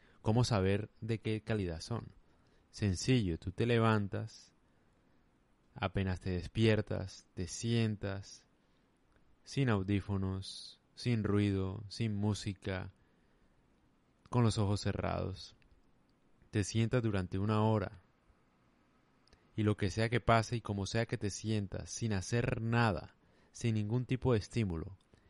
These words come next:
esa es la calidad de vida que tienes. Es un ejercicio que vale la pena realizar.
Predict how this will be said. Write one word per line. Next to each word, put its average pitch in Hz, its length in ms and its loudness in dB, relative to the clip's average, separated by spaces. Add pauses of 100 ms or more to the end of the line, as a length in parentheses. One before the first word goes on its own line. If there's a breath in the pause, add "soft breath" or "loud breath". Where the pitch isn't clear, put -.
(220 soft breath)
esa 110 220 0
es 107 40 2
la 110 120 0
calidad 95 320 0
de 95 100 2
vida 92 200 0
que 92 100 -10
tienes. - 580 -16 (400 soft breath)
Es 101 140 -2
un 123 80 2
ejercicio 104 400 2
que 104 60 2
vale 92 140 2
la 98 100 0
pena 95 220 -2
realizar. 95 460 -6